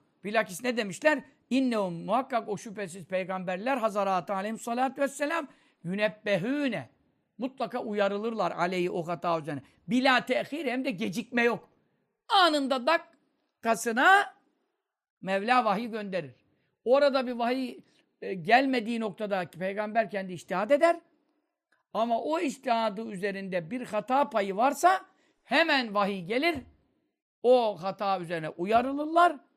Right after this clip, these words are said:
Fetedarakune, hemen telafi ederler hu, o hatayı.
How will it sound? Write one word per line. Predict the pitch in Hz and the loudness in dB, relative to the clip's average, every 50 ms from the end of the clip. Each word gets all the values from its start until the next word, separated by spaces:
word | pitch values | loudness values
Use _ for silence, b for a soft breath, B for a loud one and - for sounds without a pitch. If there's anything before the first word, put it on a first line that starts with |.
| _ _ _ _ _ _ | _ _ _ _ _ _
Fetedarakune, | - 254 320 269 - 254 240 214 226 220 214 208 196 196 175 - - 196 196 226 285 320 330 269 b b b b | -2 -2 0 0 0 0 0 2 4 4 4 4 2 0 -2 -4 -8 -8 -4 -2 -2 -2 -2 -4 b b b b
hemen | - 269 302 277 254 - | -6 -4 -2 -2 -2 -2
telafi | - 240 226 226 214 208 175 214 | 0 0 4 4 4 4 2 -2
ederler | 208 202 180 190 180 180 175 170 170 | -4 -2 -2 -2 -2 0 0 -2 -2
hu, | 165 165 190 220 196 | -2 -4 -4 -4 -4
o | 175 | -2
hatayı. | 190 190 175 - 190 185 190 220 277 285 | -4 -4 -4 -2 0 0 2 2 0 -2